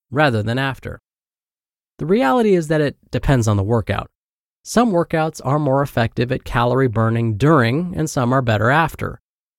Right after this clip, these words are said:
Workouts that burn more after are usually heavy strength training or cross training. If you're doing things like high intensity interval training or heavy strength training, fat will continue to burn for upwards of twenty-four hours after.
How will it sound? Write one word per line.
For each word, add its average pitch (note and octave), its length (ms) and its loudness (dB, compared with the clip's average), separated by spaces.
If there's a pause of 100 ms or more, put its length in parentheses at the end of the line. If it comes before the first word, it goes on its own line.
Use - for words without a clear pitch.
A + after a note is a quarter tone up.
(320)
Workouts B2+ 460 0
that A#2 160 -2
burn A2+ 260 2
more A#2 380 2
after D3+ 600 -2
are C3+ 100 2
usually C#3 520 0
heavy A#2+ 320 -4
strength F3 380 0
training D#3+ 500 -2 (160)
or C3 220 2
cross D#3 340 -2
training. G2+ 440 -4 (580)
If C#3 120 -4
you're D3+ 100 4
doing B3 260 2
things F3 300 0
like C#3 180 0
high D#3 240 -2
intensity C#3 720 -2
interval C#3 340 2
training G2 460 -4
or A2+ 160 -4
heavy C3 240 -2
strength F#3+ 380 0
training, A2 400 0 (480)
fat - 300 -2
will E3+ 120 -4
continue E3 440 -4
to D#3 100 -4
burn C3 380 0
for - 240 -6
upwards C#3 400 -4
of - 100 -14
twenty-four D3+ 640 -6
hours A2 360 -2
after. - 460 -6